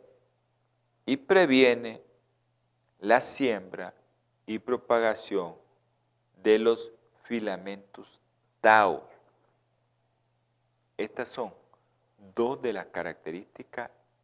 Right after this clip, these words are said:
en la enfermedad de Alzheimer. Nadie quiere tener Alzheimer.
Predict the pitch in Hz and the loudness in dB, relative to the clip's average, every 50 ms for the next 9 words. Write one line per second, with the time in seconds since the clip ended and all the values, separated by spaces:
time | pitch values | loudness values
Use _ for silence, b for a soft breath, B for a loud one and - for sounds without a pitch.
0 | 107 104 98 92 90 87 87 87 82 _ - 90 87 82 80 78 76 76 80 90 | -8 -8 -8 -10 -12 -12 -12 -14 -18 _ -12 -12 -12 -12 -14 -16 -14 -10 -10 -10
1 | 110 135 - _ _ _ _ _ _ _ _ _ _ _ _ _ _ _ _ _ | -10 -10 -14 _ _ _ _ _ _ _ _ _ _ _ _ _ _ _ _ _
2 | _ _ _ _ _ _ _ - 92 87 82 80 76 - - - - - 107 98 | _ _ _ _ _ _ _ -10 -8 -8 -8 -8 -10 -14 -18 -14 -8 -4 -4 -4
3 | 90 80 - - - - _ _ _ _ _ _ _ _ _ _ _ _ _ - | -4 -6 -10 -18 -20 -20 _ _ _ _ _ _ _ _ _ _ _ _ _ -12
4 | 95 120 139 143 131 117 - - 120 113 113 113 - 107 104 101 98 95 90 - | -8 -8 -6 -6 -6 -8 -8 -6 -4 -4 -4 -6 -8 -10 -8 -8 -6 -6 -8 -6
5 | - 113 113 120 117 101 76 60 - | -2 0 2 2 0 -2 -6 -14 -18